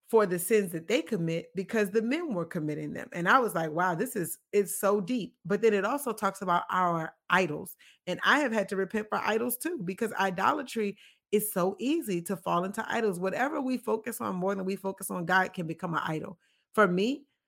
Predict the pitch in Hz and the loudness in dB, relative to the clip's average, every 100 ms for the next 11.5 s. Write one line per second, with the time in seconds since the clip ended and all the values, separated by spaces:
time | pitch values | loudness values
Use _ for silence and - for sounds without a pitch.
0 | _ _ - 277 320 247 247 240 226 233 | _ _ 8 8 8 4 4 4 4 2
1 | 233 220 214 240 233 208 - 226 240 220 | 2 0 0 0 2 2 4 4 4 2
2 | 214 - - 226 208 196 - - - 233 | -2 -4 -2 0 0 0 -4 -6 2 4
3 | 190 233 339 208 190 175 170 147 160 170 | 6 4 4 0 2 4 4 2 -2 -10
4 | _ _ _ _ _ _ _ - 220 226 | _ _ _ _ _ _ _ 6 6 6
5 | 247 247 226 233 214 185 214 240 240 196 | 2 0 0 0 0 -2 -2 -2 -2 -2
6 | 190 190 160 160 196 294 190 175 180 170 | 0 -2 -2 2 2 2 0 0 0 0
7 | 190 202 196 202 202 175 180 202 269 220 | -2 -2 -2 -2 -4 -6 2 2 2 -2
8 | 220 196 180 220 220 202 196 190 185 143 | -2 -4 -4 -4 -4 -2 -2 -2 -2 -2
9 | 202 240 175 175 170 - 240 269 180 175 | -2 -2 -4 -4 -4 -2 -2 0 -2 2
10 | 202 208 208 202 175 190 208 190 165 170 | 2 2 -2 -4 -4 -2 -2 -4 -6 -2
11 | 285 233 165 170 | -2 0 -2 -4